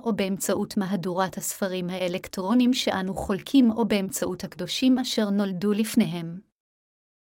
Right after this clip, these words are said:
אנשים אלה עומדים כנגד העדות של בשורת המים והרוח מכיוון שהם מאמינים רק בדם ישוע על הצלב שהוא מכיל ישועה אמתית.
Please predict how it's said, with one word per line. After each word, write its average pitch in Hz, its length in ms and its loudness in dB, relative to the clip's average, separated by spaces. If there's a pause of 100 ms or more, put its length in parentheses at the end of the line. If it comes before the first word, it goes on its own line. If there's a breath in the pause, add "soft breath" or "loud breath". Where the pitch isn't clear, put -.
(360)
אנשים 247 460 8
אלה 240 280 4
עומדים 214 500 4
כנגד 202 440 0
העדות 190 420 0
של - 140 -2
בשורת 175 520 -4
המים 196 400 0
והרוח 190 640 0
מכיוון 220 640 2
שהם 202 300 0
מאמינים 190 540 4
רק 233 240 0
בדם 202 400 2
ישוע 202 480 2
על 190 140 -4
הצלב 226 500 0
שהוא 214 300 2
מכיל 226 400 2
ישועה 214 600 -2
אמתית. 185 640 2